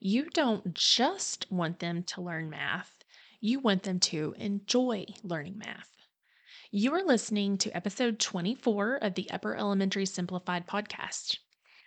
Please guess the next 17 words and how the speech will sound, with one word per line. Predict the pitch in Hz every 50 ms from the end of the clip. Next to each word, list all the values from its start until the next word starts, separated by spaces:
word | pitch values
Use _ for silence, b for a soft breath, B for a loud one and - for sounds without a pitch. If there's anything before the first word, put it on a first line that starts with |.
| B B B B B B 240
A | 208
few | - - - 339 427 403
months | 311 220 202 202 196 - -
ago, | 170 - 156 151 147 135 127 127 113 - -
I | 208 214 226
wrote | 226 233 220 208 220 262
a | 277
guide | 269 220 175 165 165 165 165 165 165 -
called | - - - 160 156 151 156 156 156 - - -
Eleven | 185 175 170 165 170 208 247 247
Ways | 226 202 185 180 185 185 -
to | - 185
Make | 175 170 170 - - - -
Math | 175 160 160 165 - -
Meaningful | 175 165 175 202 226 226 226 - 233 226 220
and | - 214 226
Engaging, | 220 214 180 156 160 160 - - 151 151 151 156 185